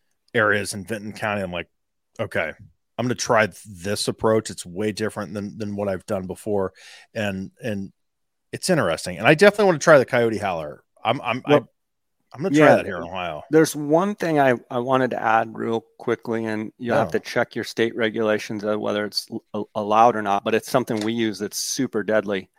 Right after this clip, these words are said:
Speaker 2: On a roost situation the night before, when, let's say that we're on one of those big long ridges or,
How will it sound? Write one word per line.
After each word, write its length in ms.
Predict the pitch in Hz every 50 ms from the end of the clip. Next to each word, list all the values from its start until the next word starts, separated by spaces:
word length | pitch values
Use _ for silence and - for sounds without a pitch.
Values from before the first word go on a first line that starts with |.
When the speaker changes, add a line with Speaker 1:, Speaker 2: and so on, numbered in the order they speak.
| _ _ _ _ _ _ _ _ _ _ _ _ _ _ _ _ _ _ _ _ _ _ -
Speaker 2:
On 200 | 131 147 180 180
a 60 | 156
roost 280 | 143 151 151 156 - -
situation 540 | 147 131 - - 123 117 110 - - 113
the 80 | 113 110
night 320 | 107 110 110 113 117 -
before, 480 | - 117 - - 127 110 110 110 107 104
when, 420 | 98 107 104 104 107 107 107 107 - _ _ _ _
let's 260 | - 113 120 - -
say 280 | - - 117 110 113 110
that 180 | 104 107 101 98
we're 180 | 113 110 110
on 220 | 107 107 110 117 117
one 120 | 113 113
of 40 | 107
those 160 | 107 104 -
big 240 | - - 113 107 101
long 280 | 104 104 107 107 110
ridges 440 | 107 107 107 101 98 107 110 98 98
or, 220 | 107 104 101 101